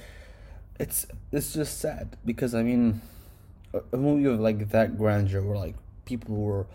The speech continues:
all about it, and the fact that, like, it, it spawned a T V show, an animated T V show, and a movie, and a game, and this and that, it, it deserves the respect. It's, it's definitely gonna get the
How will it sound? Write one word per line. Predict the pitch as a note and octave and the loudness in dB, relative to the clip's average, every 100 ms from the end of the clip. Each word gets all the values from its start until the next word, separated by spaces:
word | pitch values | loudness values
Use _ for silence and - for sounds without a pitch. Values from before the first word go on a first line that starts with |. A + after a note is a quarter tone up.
| - - - - - - | -18 -18 -20 -20 -18 -10
all | G2 G2+ | -2 0
about | G2+ G#2 F#2+ | 2 0 0
it, | G#2+ | 0
and | A2 | 0
the | |
fact | A2 B2+ B2 - | 0 -2 -4 -2
that, | G#2+ - - - | 0 0 -8 -12
like, | E2 D2+ - - - | -10 -10 -12 -14 -12
it, | - - | -12 -8
it | - G#2 | -6 -6
spawned | - G#2 A2 | -4 -2 0
a | |
T | G#2 - A#2 | -2 0 2
V | C#3 | 2
show, | C3 - G#2 G2 | 0 0 0 2
an | G#2 G#2 | 2 2
animated | A#2 A2+ B2+ B2 A2+ | 2 2 2 0 -2
T | A2 | -2
V | F2 | -4
show, | G2+ F2 F#2 | -6 -6 -6
and | G#2 | -4
a | A2 G2+ | -4 0
movie, | D#3 B2+ A2 G#2 | 4 4 4 0
and | |
a | G#2+ | -2
game, | C#3+ C3+ A#2+ | -2 0 0
and | A2+ | 0
this | C3+ C3+ | -2 -2
and | B2+ | -4
that, | B2 G#2+ - - - - - - - | -6 -10 -18 -18 -18 -18 -20 -20 -8
it, | E2+ - - | -4 -4 -2
it | F#2+ C3 B2+ | 0 2 4
deserves | C3 C3+ B2 | 6 8 8
the | A#2 | 6
respect. | G#2 G2 F#2 - - - | 4 0 -6 -8 -12 -8
It's, | - A2 - | -6 -6 -4
it's | A2+ - - | -4 -2 0
definitely | C3 C#3 B2 | 2 4 6
gonna | A#2 | 6
get | A2+ | 6
the | G#2 | 2